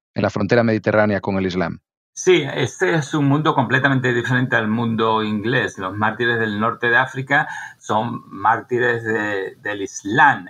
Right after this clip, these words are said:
Speaker 2: Eh, hay que, no podemos olvidarnos que si en el norte de Europa existía un conflicto violento entre re-, de, eh, religioso entre, eh,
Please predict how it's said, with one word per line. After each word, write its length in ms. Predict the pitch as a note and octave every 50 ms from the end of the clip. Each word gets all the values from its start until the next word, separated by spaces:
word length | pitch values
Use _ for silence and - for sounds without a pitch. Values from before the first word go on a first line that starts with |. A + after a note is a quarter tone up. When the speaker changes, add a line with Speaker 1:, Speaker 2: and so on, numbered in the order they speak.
| -
Speaker 2:
Eh, 200 | F#2+ G2 G2 F#2
hay 260 | F#2 - F#2 G2+ G2 -
que, 400 | A#2 G#2+ G#2+ G#2+ G#2 G#2 A2 G#2 G2
no 320 | G2 G2 G2+ G2+ G2 - -
podemos 260 | G#2+ G2+ G#2 G#2 G#2
olvidarnos 460 | A2 G#2 G#2+ A2 A2+ C3 C#3+ C#3+ C#3
que 240 | - G#2+ G2 F#2 F2 - _
si 200 | - - - F#2+
en 100 | F#2 F#2
el 140 | F2+ F#2 F#2+
norte 240 | A2 A#2 - C3
de 60 | G#2 G2+
Europa 440 | G#2 A2+ C3+ C3+ C3 G2+ F#2+ - - - - - - _ _
existía 400 | - - - F#2 - - G#2+ G#2+
un 140 | A2 G2+ -
conflicto 480 | G#2+ G#2 G#2 - A2+ G#2+ - - G#2
violento 680 | G2 G2 G2 F#2+ G#2+ A2+ B2 B2 G2+ - - - G2+ G2+
entre 600 | G2+ G2+ F#2+ F2+ - - G2+ G2+ F#2+ F#2+ F2+ - _ _ _ _ -
re-, 160 | G#2+ A2 - F2+
de, 360 | G#2 G2 F#2 F#2+ F#2 F2+ F2+ - - _
eh, 420 | F#2+ F#2+ F#2 F2+ F#2+ F#2+ F#2 - - _ _ _ _ _ _ _ _
religioso 800 | G2 G2 G#2 G2 F#2+ - - - - C3 C#3 C3+ C3+ - -
entre, 220 | G2+ G2 G2 G2+ F#2+
eh, 280 | - - _ - C3+